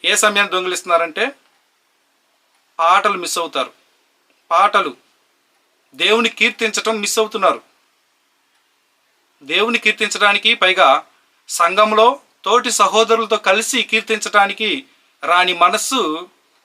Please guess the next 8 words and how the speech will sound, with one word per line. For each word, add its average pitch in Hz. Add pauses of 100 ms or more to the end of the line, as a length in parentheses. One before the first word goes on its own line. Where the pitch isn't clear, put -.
(640)
వాక్యం 170
వినటానికి 190
సిద్ధపడుతుందా 180
అంటే 190 (640)
సిద్ధపడే 185
అవకాశం 185
లేనే 180
లేదు, 143